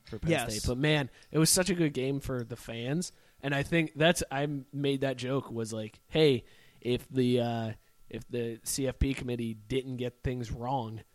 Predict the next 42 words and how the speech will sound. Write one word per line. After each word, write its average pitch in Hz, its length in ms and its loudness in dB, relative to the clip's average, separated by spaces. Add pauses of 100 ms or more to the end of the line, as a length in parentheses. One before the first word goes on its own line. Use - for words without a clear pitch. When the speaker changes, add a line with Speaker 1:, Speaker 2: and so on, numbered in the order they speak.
(140)
Speaker 1:
we 131 180 6
wouldn't 131 280 6
have 120 80 -2
had 120 200 -4
this 113 160 -4
awesome 117 280 -8
Rose 113 240 -2
Bowl 113 160 -6
to 107 60 -12
watch." 110 440 -8
<laughs> - 60 -20
So - 220 0 (360)
Speaker 2:
Yeah. 156 300 4 (160)
And 196 100 6
part 277 160 12
of 330 40 2
Speaker 1:
Thank - 120 6
Speaker 2:
me 220 80 8
Speaker 1:
you. - 60 0
Speaker 2:
thinks 208 300 0
that, - 220 -2
that, 190 160 4 (280)
that, 175 240 8 (680)
not 254 280 6
that 339 160 2
they 143 540 -2
know 151 380 4
how 147 280 0
it's 139 140 -4
gonna 131 220 -6
go, 127 560 0
but 131 220 0 (340)
they're 196 120 10
very 240 300 8
happy 170 500 4
when 143 220 -4
games 165 340 0
like 156 200 0
that 151 140 2
happen 170 480 2
in 156 220 -2
the 139 400 -4